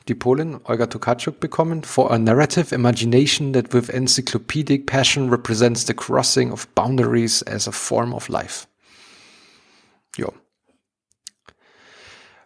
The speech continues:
Ähm, den Nobel-, also, äh, interessant finde ich halt in den, ähm, interessant finde ich hier, dass es halt für ne, in einem Jahr, wo es einen, ähm, Skandal, einen Sex-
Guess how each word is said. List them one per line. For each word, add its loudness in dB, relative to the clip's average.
Ähm, 2
den -4
Nobel-, -2
also, 6
äh, -4
interessant 2
finde 2
ich -2
halt 6
in 0
den, 2
ähm, 0
interessant 0
finde 0
ich -6
hier, 4
dass 2
es -6
halt 2
für -4
ne, -4
in -8
einem 0
Jahr, 4
wo 8
es 4
einen, -4
ähm, -6
Skandal, 2
einen -4
Sex- -2